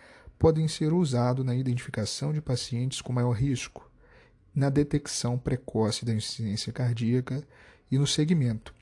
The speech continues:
de longo prazo. Estudos randomizados e observacionais avaliaram a eficácia de terapias cardioprotetoras com ieca e com bra, beta-bloqueador e ou estatinas.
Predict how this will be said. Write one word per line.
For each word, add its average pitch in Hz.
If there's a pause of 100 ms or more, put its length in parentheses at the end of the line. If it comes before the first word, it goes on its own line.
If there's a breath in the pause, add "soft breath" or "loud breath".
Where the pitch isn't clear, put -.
(300)
de 127
longo 110
prazo. - (960)
Estudos 117
randomizados 120 (520 loud breath)
e 123
observacionais 120
avaliaram 120
a 123
eficácia 131
de 131
terapias 123
cardioprotetoras 123 (400 loud breath)
com 175
ieca 165 (120)
e 165
com 175
bra, 135 (720 soft breath)
beta-bloqueador 123
e 180
ou 147
estatinas. 123